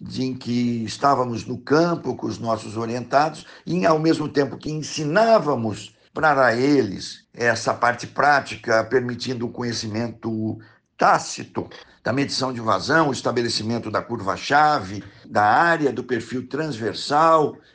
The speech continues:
da velocidade da água, a gente dava andamento a um trabalho em conjunto com a empresa Espectro, que tem a plataforma Palmaflex, que em breve será agregada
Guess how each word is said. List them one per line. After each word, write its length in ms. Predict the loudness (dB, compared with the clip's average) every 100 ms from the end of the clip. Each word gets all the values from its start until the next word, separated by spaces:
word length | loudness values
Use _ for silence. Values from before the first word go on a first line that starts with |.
| _
da 300 | -20 0 2
velocidade 880 | 2 0 -2 -6 0 2 4 2 -2
da 140 | -2 2
água, 680 | 2 2 2 -2 -2 -6 _ -6
a 120 | -4
gente 500 | -4 -6 -8 -10 -12 -4
dava 340 | 2 2 2
andamento 760 | 0 4 2 2 -4 -4 -10 -14 -12 0
a 120 | 2
um 140 | 2
trabalho 460 | 0 2 4 2 -2
em 20 |
conjunto 880 | -6 -4 -4 -4 -4 -6 -8 -8 -10 -18 -4
com 80 | -4
a 40 |
empresa 360 | -2 -4 -4 -6
Espectro, 560 | -4 -2 -2 -6 -16 -18 _ -14
que 120 | -6
tem 200 | -4 0
a 60 | 0
plataforma 840 | -2 0 0 0 -4 2 2 2 0
Palmaflex, 1120 | -4 -2 0 2 0 2 0 0 -2 -12 -12 _
que 400 | -10 -8 -8 -10 _ -8
em 60 | 2
breve 340 | 4 6 4 0
será 500 | -10 -2 2 4 2
agregada 720 | 0 -6 -2 2 2 0